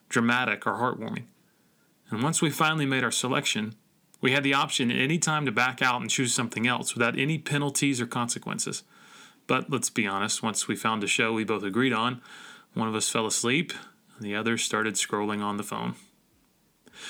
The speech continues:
Researchers from the University of North Carolina, Chapel Hill, have actually studied how our culture immersed in online technology makes us flakier and more non-committal.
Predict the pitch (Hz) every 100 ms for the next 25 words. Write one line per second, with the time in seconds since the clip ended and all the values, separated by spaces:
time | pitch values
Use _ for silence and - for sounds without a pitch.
0 | - - - 151 190 208 196 180 - 139
1 | 123 131 143 135 131 127 110 117 117 -
2 | 113 113 107 101 117 107 101 110 104 110
3 | 131 143 - 139 - - 131 120 113 120
4 | 117 110 - 123 - 123 117 110 117 113
5 | 117 113 113 113 110 107 117 113 110 110
6 | 98 98 98 - _ 135 139 156 151 -
7 | 139 131 127 110 101 - - - - -
8 | 113 127 127 127 120 117 110 104